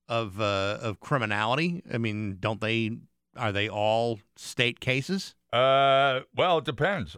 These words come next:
Speaker 2: Although, you know, trying to kill a president is obviously a federal case, but, uh, Jeffrey Dahmer, I believe, was always just a state case. Um,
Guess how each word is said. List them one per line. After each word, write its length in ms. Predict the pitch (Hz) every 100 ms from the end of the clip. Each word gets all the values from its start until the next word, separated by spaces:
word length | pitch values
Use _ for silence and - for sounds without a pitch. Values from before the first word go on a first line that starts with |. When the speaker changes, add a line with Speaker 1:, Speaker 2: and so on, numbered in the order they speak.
| 123
Speaker 2:
Although, 580 | 135 127 123 117 110 - -
you 160 | 139 117
know, 200 | 104 92
trying 400 | - 139 135 127
to 60 | 101
kill 340 | - 131 117
a 40 |
president 580 | - 151 185 110 107 104 -
is 180 | 101
obviously 480 | 104 107 101 95 101
a 60 | 90
federal 380 | - 160 113 90
case, 440 | - 85 87 - _ _ _ -
but, 320 | 101 98 -
uh, 220 | 101 92
Jeffrey 340 | 85 120 110 104
Dahmer, 440 | 101 139 120 95
I 80 | 95
believe, 340 | 92 101 135
was 180 | 104 90
always 380 | 107 131 101 80
just 220 | 98 -
a 40 | 87
state 320 | - 92 -
case. 380 | 92 82 - - _ _ _ _ _ _ 95
Um, 520 | 92 87 87 85